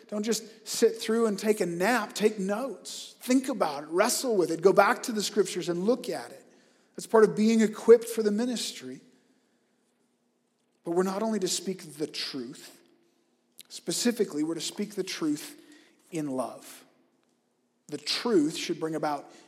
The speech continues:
unity, and sadly, that's not always the case. Truth should not be used as a hammer. We should speak it with, with genuine concern and care, not for our own good or,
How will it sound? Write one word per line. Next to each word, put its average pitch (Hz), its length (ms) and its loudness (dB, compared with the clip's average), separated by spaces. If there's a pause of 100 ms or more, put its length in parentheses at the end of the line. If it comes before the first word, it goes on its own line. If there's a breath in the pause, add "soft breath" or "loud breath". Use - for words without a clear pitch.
(140 loud breath)
unity, 143 540 -6
and 127 220 -12
sadly, 156 380 -6
that's 156 260 -10
not 165 140 -6
always 165 260 -6
the 170 80 -14
case. - 560 -14 (840)
Truth 202 240 0
should 208 160 0
not 202 160 4
be 196 80 -2
used 202 260 0
as 196 120 2
a 185 60 0
hammer. 180 480 0 (1120 loud breath)
We 156 80 -4
should 165 160 -8
speak 185 380 -2
it 180 100 2
with, 170 300 -2
with 139 200 -8
genuine 185 540 0
concern 202 720 -4
and 147 260 -12
care, 185 480 -4 (760)
not 147 160 -12
for 165 180 0
our 156 80 -2
own 180 300 0
good 185 300 2
or, 170 220 2